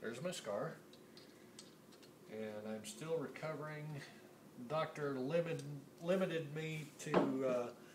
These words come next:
trying to lift ten pounds right now after my la-, last visit. And, of course, that was a month and a half ago.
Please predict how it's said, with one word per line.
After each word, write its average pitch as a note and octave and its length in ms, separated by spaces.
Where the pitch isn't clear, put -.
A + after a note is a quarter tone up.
trying D#3 280
to B2 60
lift C3 340
ten D3+ 280
pounds B2 680
right C#3 320
now A#2+ 280
after A2+ 220
my G#2+ 120
la-, A2+ 160
last B2 300
visit. A#2 320
And, A2 420
of G#2 60
course, A2+ 260
that C#3 160
was G#2 420
a B2+ 40
month D3+ 340
and A#2+ 80
a A#2 180
half C#3 200
ago. G2 360